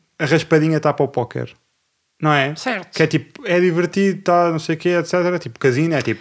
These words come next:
Speaker 2: Mais ou menos, não é? Porque temos
Speaker 1: Sério.
Speaker 2: como um problema entre mãos das raspadinhas.
Speaker 1: Das raspadinhas, sim. Mas há aquelas
Speaker 2: Não é?
Speaker 1: raspadinhas da cultura e tal, pode ter ali
Speaker 2: Ah,
Speaker 1: um
Speaker 2: sei.
Speaker 1: ângulo <laughs> mais moral
Speaker 2: Mas é que
Speaker 1: do
Speaker 2: nunca
Speaker 1: que
Speaker 2: é bom, mesmo bingo nunca é bom. Estou a dizer em termos de programa social.
Speaker 1: Sim, de ir jantar.
Speaker 2: Bingo é mau, jogo é mau, é tudo mau, já sabemos, é tudo uma seca.
Speaker 1: Sim.
Speaker 2: Ok, tudo bem.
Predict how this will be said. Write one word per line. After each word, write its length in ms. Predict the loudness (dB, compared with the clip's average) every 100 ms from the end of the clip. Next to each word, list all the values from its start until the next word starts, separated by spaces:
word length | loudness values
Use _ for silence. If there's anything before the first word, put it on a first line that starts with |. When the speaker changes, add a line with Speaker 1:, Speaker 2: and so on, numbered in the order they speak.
| -10 -8
Speaker 2:
Mais 120 | -4
ou 40 | -2
menos, 240 | -2 -4
não 80 | -6
é? 40 |
Porque 200 | -8 -8
temos 180 | -8 -2
Speaker 1:
Sério. 160 | 0 0
Speaker 2:
como 120 | -2
um 40 | -4
problema 460 | -4 0 0 0
entre 240 | -2 -4 -2
mãos 420 | 0 0 -4 -4
das 160 | -6
raspadinhas. 680 | -4 -8 -8 -4 -4 -4 -2 -2
Speaker 1:
Das 100 | -2
raspadinhas, 520 | -4 -2 0 -2 -2
sim. 160 | -4
Mas 160 | -2 2
há 160 | 4 4
aquelas 280 | 2 0
Speaker 2:
Não 60 | 0
é? 40 | 0
Speaker 1:
raspadinhas 340 | 2 2 2
da 80 | 2
cultura 400 | 0 0 0 0
e 40 |
tal, 220 | -2 -4 -4
pode 260 | -6 -4
ter 200 | -4 -2
ali 160 | -2 -4
Speaker 2:
Ah, 180 | -4 -2
Speaker 1:
um 60 | -2
Speaker 2:
sei. 60 |
Speaker 1:
ângulo 580 | 0 0 0 0 -2 -4 -6 _ -14
<laughs> 320 | -14 -14 -4
mais 260 | 4 6 6
moral 360 | 4 6 8 8
Speaker 2:
Mas 80 | 6
é 60 |
que 80 | 4
Speaker 1:
do 40 | 2
Speaker 2:
nunca 140 | 2
Speaker 1:
que 60 | 4
Speaker 2:
é 60 |
bom, 260 | 4 4 2
mesmo 240 | 2 0 2
bingo 280 | 0 0
nunca 200 | -2 0 0
é 20 |
bom. 160 | 2 0
Estou 160 | -2
a 20 |
dizer 160 | -4 -2
em 60 | -2
termos 280 | -2 -4 -6
de 100 | -8
programa 500 | -8 -2 0 0 -2
social. 600 | -8 -10 -6 -4 -4 -6
Speaker 1:
Sim, 260 | -2 -2 0
de 80 | -2
ir 140 | -2
jantar. 400 | -2 -4 -4 -4
Speaker 2:
Bingo 240 | 0 0 0
é 60 |
mau, 280 | 2 2 2
jogo 220 | 0 0
é 60 | 0
mau, 280 | 2 2 2
é 60 |
tudo 240 | 0 -2 0
mau, 180 | 2 4
já 140 | 2
sabemos, 380 | 0 0 2 2
é 40 |
tudo 120 | 0 -2
uma 140 | -2
seca. 320 | -2 -6 -4
Speaker 1:
Sim. 80 | 0
Speaker 2:
Ok, 140 | 0
tudo 200 | -2 -4
bem. 180 | -4 -4